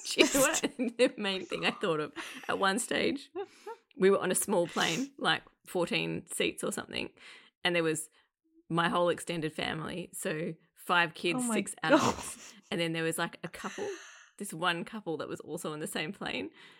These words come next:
Speaker 1: and I was just like, "Oh, you poor things." Like
Speaker 2: But I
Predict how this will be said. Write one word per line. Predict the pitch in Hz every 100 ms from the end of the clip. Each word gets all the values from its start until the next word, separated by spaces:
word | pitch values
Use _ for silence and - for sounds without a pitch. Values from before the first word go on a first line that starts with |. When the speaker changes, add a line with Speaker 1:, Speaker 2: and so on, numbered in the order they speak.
| -
Speaker 1:
and | 226
I | 214
was | 214
just | 226 180
like, | -
"Oh, |
you | 160 156
poor | 156 - 151
things." | - 131 120 135 - - _ _ _ _ _ _ _
Like | 220 151 - _ _ _ _ _ _ _
Speaker 2:
But | 262 -
I | 254 285